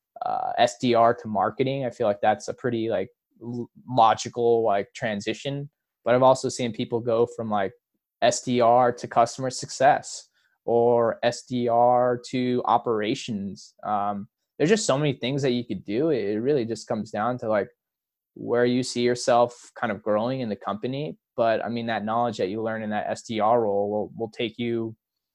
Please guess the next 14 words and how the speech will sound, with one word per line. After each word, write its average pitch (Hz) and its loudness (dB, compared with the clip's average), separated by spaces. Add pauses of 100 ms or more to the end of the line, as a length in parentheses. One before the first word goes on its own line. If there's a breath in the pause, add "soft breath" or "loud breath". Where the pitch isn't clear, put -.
(280)
will 120 -4
take 131 0
you, 131 0
honestly, 123 0
wherever 120 4
you 117 -2
wanna 117 -2
go. 117 2
And 107 -4
that 107 -2
knowledge 110 -4
is 107 -10
so 117 -2
valuable. 104 -2